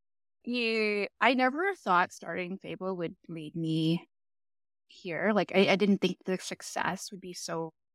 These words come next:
grand and so fast in the last, like, three, four years. Such a difficult question 'cause, like, I just love what I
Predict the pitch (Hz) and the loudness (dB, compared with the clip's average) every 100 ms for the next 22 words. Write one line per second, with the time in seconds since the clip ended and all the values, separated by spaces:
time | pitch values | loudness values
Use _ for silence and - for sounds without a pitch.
0 | _ _ _ _ _ _ - 156 - 175 | _ _ _ _ _ _ 0 2 6 4
1 | 196 175 - 160 151 - - 165 185 311 | 4 -2 -4 -6 -6 -6 0 2 2 2
2 | - - - 220 226 214 208 - 233 226 | -4 -12 -12 -8 -2 0 0 -4 -6 -6
3 | - - 214 220 233 226 220 247 302 - | -10 -10 -8 -6 -4 0 0 0 -2 -10
4 | _ _ _ _ - - - - - 247 | _ _ _ _ -20 -20 -20 -16 -10 -6
5 | 269 208 214 208 - 180 214 180 - 175 | 0 2 2 0 -2 -2 0 -2 -2 -4
6 | - 185 190 202 - 156 170 - 175 170 | -2 0 0 -2 -4 -2 -4 -4 -4 -2